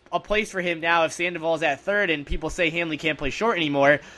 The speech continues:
Uh, do they stick him in left field and try to, you know, rearrange or, or move parts in the outfield? Just, it just seems like, you know, they, they signed this guy without a real spot for him,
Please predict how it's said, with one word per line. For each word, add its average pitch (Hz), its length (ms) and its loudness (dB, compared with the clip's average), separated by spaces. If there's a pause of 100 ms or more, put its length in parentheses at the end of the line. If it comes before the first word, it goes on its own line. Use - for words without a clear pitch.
(120)
Uh, 151 220 8
do 143 160 0
they 170 120 2
stick 190 200 -2
him 180 80 -2
in 170 80 -4
left 170 220 6
field 175 280 6
and 147 120 0
try 170 180 4
to, 151 160 0
you 147 100 -6
know, 139 220 -2 (300)
rearrange 175 680 2
or, 151 220 0
or 143 60 -2
move 160 260 2
parts 175 320 4
in 151 60 -4
the 151 100 2
outfield? 160 540 6 (260)
Just, 226 240 6
it 196 140 -2
just 277 240 8
seems 294 200 2
like, 226 320 2
you 208 80 0
know, 196 120 6
they, 180 80 4
they 180 180 2
signed 208 320 4
this 185 100 -6
guy 208 200 4
without 170 260 4
a 165 60 -6
real 170 140 -2
spot 175 320 0
for 117 180 -6
him, 95 120 -16